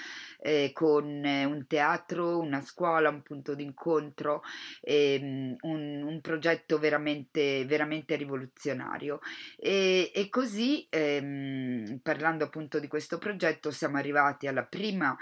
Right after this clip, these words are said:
ehm, cooperativa operaia, eh, risale alla fine dell'Ottocento, stiamo parlando del milleottocentottantasette, sempre, eh, nel Cerro Cordillera, e vicino a questa,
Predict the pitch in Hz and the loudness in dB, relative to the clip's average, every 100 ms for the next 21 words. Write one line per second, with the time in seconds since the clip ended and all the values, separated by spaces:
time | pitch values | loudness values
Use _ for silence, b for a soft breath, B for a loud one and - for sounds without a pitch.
0 | B B B B 147 147 139 135 139 - | B B B B -2 0 0 -2 -4 0
1 | 165 160 151 147 226 185 139 147 139 127 | 2 4 2 0 -2 0 0 0 0 0
2 | 123 127 123 - B B - 139 127 139 | 0 2 0 0 B B -4 -2 -2 -4
3 | - 151 147 143 139 139 139 - 151 143 | 2 2 4 4 4 2 0 -4 -6 -4
4 | 135 135 147 - 185 143 120 - 135 131 | -4 -4 -6 -2 -2 -4 -8 -2 -2 -2
5 | 135 143 139 135 139 135 135 135 - 156 | -4 -4 -4 -4 -4 -6 -6 -6 -4 -4
6 | 139 143 139 - 180 - 226 247 - 127 | -4 -6 -8 -8 -6 0 0 -2 -6 -4
7 | - 139 131 131 127 B B B B - | 0 -2 -2 -6 -8 B B B B -4
8 | 135 139 147 143 180 156 156 - 156 156 | -4 -2 -4 -2 -2 0 -2 -4 -6 -4
9 | 190 156 131 131 143 B B B 180 190 | -2 0 0 0 -2 B B B 0 2
10 | 180 - - 226 190 147 131 - 143 - | 0 -2 0 0 2 2 0 -2 -6 -4
11 | 165 - - 135 131 | -4 -6 -4 -2 -2